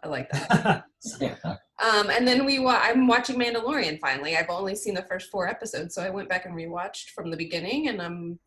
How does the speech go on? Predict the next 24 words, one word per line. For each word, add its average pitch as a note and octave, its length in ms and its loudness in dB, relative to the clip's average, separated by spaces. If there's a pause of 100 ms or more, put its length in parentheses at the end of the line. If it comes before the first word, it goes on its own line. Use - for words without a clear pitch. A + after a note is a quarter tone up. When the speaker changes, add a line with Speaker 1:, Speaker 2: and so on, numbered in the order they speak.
(120)
Speaker 1:
finishing G3+ 380 -6
that F3 160 -6
up. C4+ 180 -4
I A3 60 -4
have F3 240 -6
one E3+ 160 -8
more E3+ 260 -8
episode G#3+ 480 -12
left. A3+ 160 -2
Speaker 2:
Awesome. D4+ 320 4
Speaker 1:
So F3 680 -8
I'm E3+ 140 -6
so F3 240 -6
glad F#3 540 -6
that E3 300 -6 (120)
I F3 340 -10
can G3+ 140 -10
finally B3+ 300 0
finish E4 300 -2
that - 180 0
show, D3 360 -6
'cause, E3+ 220 -10 (1000)
man, A#3 300 4
it F#3+ 140 -4